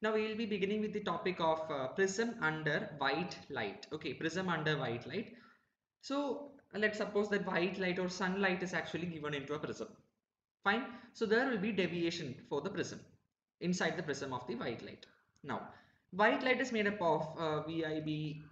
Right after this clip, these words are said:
G, Y, O, R, with G or colors. Seven colors are present as, as, a, as such in the white light,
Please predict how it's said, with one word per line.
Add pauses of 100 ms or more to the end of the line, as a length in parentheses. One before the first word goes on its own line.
G, (220)
Y,
O,
R,
with
G
or
colors. (180)
Seven
colors
are
present
as,
as,
a, (560)
as
such
in
the (440)
white
light,